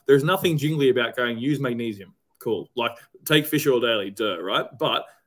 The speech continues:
the, it works. It has mountains and mountains and mountains of data showing consistent great results across huge study sizes, right? So, like, in that example, yes, the,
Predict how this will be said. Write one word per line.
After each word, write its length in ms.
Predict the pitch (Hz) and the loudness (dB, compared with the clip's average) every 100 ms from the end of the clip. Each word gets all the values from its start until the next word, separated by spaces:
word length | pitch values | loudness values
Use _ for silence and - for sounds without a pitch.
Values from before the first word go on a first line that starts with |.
| - | -6
the, 120 | 170 165 | -2 4
it 120 | 185 | 4
works. 380 | 151 226 - - | 6 2 2 0
It 60 | |
has 120 | 135 123 | 0 0
mountains 520 | 135 156 185 220 208 | -2 -2 -2 -2 -4
and 180 | - 139 | -4 0
mountains 360 | 135 143 147 | 0 -2 -4
and 140 | 123 117 | -4 -2
mountains 300 | 131 151 147 | -4 -4 -6
of 120 | 127 | -4
data 260 | 117 110 120 | -2 -2 -2
showing 300 | - 120 113 | -2 -2 -4
consistent 640 | 110 - 156 - 160 - | -8 -6 -6 -6 -10 -2
great 240 | 131 143 | 2 4
results 360 | 160 127 127 - | 2 0 0 -2
across 240 | 123 107 | -6 -8
huge 420 | - 156 165 165 147 | -6 -2 0 0 -2
study 280 | 139 131 | -2 -2
sizes, 340 | 127 110 101 87 | -2 -8 -10 -6
right? 140 | 104 139 - - - - | -6 -6 -10 -20 -20 -20
So, 160 | - 139 135 | 2 6 8
like, 260 | 139 135 | 6 4
in 100 | 170 | 4
that 140 | 151 151 | 4 2
example, 320 | 135 123 110 | 2 0 2
yes, 260 | 120 - | 0 0
the, 180 | - 127 | 0 -2